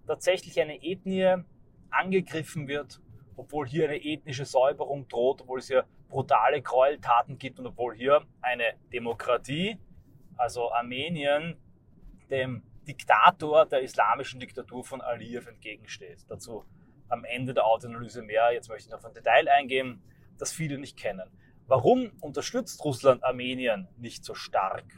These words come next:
Putin hat sich vor einer Woche geäußert und hat sich dabei eher neutral zum Konflikt positioniert.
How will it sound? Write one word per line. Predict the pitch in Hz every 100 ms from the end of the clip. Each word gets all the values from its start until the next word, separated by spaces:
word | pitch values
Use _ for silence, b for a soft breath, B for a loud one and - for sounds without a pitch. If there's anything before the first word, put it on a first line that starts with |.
| -
Putin | 123 131 131
hat | 120
sich | 120
vor | 143
einer | 127 127
Woche | 131 -
geäußert | 156 170 202 214 196
und | 165
hat | 139 - - b b b - - -
sich | -
dabei | 135 127 123
eher | 131 127 120 - -
neutral | 139 135 131 131 139 156
zum | - 160
Konflikt | 151 127 - 196 -
positioniert. | 170 151 156 160 156 160 -